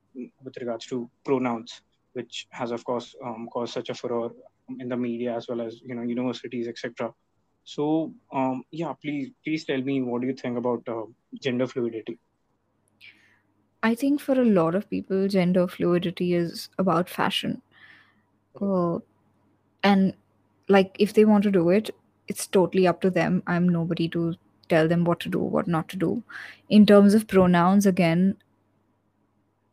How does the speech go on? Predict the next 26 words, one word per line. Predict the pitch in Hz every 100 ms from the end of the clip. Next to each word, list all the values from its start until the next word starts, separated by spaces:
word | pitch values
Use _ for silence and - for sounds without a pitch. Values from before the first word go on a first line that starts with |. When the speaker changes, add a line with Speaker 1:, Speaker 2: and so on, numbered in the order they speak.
| -
Speaker 2:
if, | 208 - - - - _ _ _ _ _ - - _ - _ _
I | 208
feel | 220 254 254 240 -
in | 220
general, | 226 208 185 208 214 -
I | 185 185 190 196 202 -
am | - 190 196 190
not | 175 185 - - _
somebody | - 196 185 180 190
who | 185 185
would, | 170 180 180 - - - - _ -
uh, | 175 156 151 -
introduce | 190 175 185 180 -
myself | 185 180 175 160 180 -
with | 170 -
my | 175 175
pronouns. | - 180 180 196 269 - - - - - - -
Speaker 1:
Mm-hmm. | 156 143 139 - - 175
Speaker 2:
But | 190 185 - _
if | 202 -
somebody | 208 196 196 196
else | 185 180 196
comes | - 180 180 180 180 - -
to | 185
me | 170 165 - -
and | 165 170